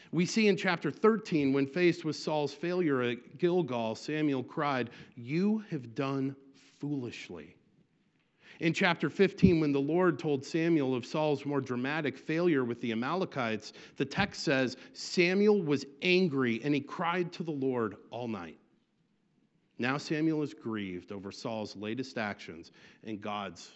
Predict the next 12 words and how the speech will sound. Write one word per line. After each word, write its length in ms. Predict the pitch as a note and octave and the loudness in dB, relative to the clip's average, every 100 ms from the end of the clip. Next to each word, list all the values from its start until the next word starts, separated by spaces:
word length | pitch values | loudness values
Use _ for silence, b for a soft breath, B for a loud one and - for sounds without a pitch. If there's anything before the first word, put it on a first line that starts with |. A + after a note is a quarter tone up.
| - | -16
ultimate 420 | G#2 F#2 F#2+ E2+ _ _ | -16 -14 -16 -18 _ _
rejection. 560 | - G2+ F#2+ E2+ - D#2+ _ _ _ _ _ _ _ _ _ _ _ _ _ B B B | -16 -14 -14 -14 -16 -18 _ _ _ _ _ _ _ _ _ _ _ _ _ B B B
Samuel 420 | - E3 F3+ F3 | -2 2 2 2
felt 240 | F3 D#3 | 2 0
the 80 | C#3+ | 0
weight 560 | A2+ A#2 D#3 D#3 C3 C3 | -2 -2 2 4 2 -2
of 100 | - | -8
calamity 680 | - B2+ C3 C#3 C3 A2 G2 | -8 -4 -2 0 0 -2 -6
to 180 | - | -10
which 360 | G2+ G#2+ D3+ - | -10 -6 -6 -6
he 260 | - B2 B2 | -14 -12 -10
was 400 | G#2 G#2 G#2 | -8 -10 -10